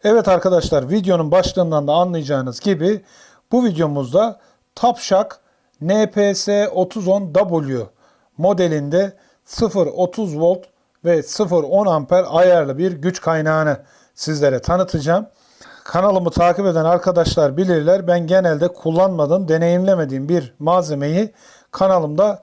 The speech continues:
tanıtmamaya çalışıyorum. Çünkü mümkün mertebe kaliteli, mümkün mertebe güzel ürünleri sizlere tanıtmaya, kullanışlı ürünleri sizlere tanıtmaya gayret gösteriyorum.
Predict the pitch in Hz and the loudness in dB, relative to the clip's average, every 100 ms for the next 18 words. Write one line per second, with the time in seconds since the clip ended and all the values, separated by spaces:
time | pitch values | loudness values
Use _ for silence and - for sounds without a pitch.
0 | _ _ - 180 196 208 165 151 143 139 | _ _ -6 -2 -2 -2 -2 0 0 0
1 | 147 143 - 175 208 180 214 180 - 226 | -2 -2 0 -2 -2 -6 -6 -4 -2 -2
2 | 226 _ - 185 196 - 233 202 180 160 | -4 _ -2 0 0 0 0 2 2 2
3 | 170 202 208 180 208 - 160 208 180 170 | 0 0 0 0 -2 -2 -2 0 -2 -4
4 | 160 208 180 156 - 175 196 143 143 196 | -2 -2 0 0 -2 -2 -2 -4 0 2
5 | 170 156 156 156 147 151 165 - _ _ | 0 -2 -4 -2 0 0 0 -4 _ _
6 | _ - 156 147 147 143 123 - 156 151 | _ -8 -6 0 2 2 0 -2 -2 -4
7 | - 156 202 196 165 160 165 160 196 156 | -4 0 0 -2 -2 0 -2 -2 -2 -2
8 | 147 139 165 202 _ _ _ - 160 147 | -2 -2 -2 -2 _ _ _ -12 -4 0
9 | 156 190 165 170 156 160 185 160 160 180 | 2 2 0 -2 0 0 2 2 2 0
10 | 180 156 - 160 160 151 | -2 -4 -2 0 2 0